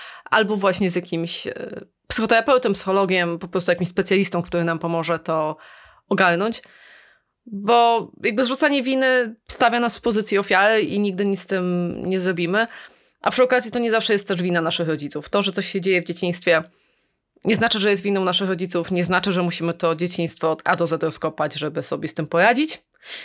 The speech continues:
Co więcej, ja też będę o tym, e, mówić chwilę później, jest mnóstwo metod radzenia sobie z przekonaniami, które nie wymuszają na nas rozkopywania całego naszego dzieciństwa, czego ja osobiście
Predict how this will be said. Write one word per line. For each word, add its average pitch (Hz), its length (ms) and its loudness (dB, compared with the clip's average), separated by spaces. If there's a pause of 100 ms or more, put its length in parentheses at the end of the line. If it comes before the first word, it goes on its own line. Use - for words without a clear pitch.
(180)
Co 202 140 -4
więcej, 220 500 2
ja 190 80 -2
też 185 140 -6
będę 185 200 0
o 185 60 4
tym, 180 320 -2
e, 170 380 -2
mówić 170 380 -2
chwilę 165 180 -2
później, 185 460 0 (320)
jest 202 420 0
mnóstwo 247 340 2
metod 220 320 0
radzenia 214 380 2
sobie 185 220 -2
z 180 40 -6
przekonaniami, 190 600 -2
które 202 360 0
nie 214 160 2
wymuszają 220 500 2
na 175 100 4
nas 170 340 2
rozkopywania 175 580 0
całego 170 280 0
naszego 156 260 -4
dzieciństwa, 170 420 -2
czego 160 280 -2
ja 156 200 2
osobiście 156 800 -4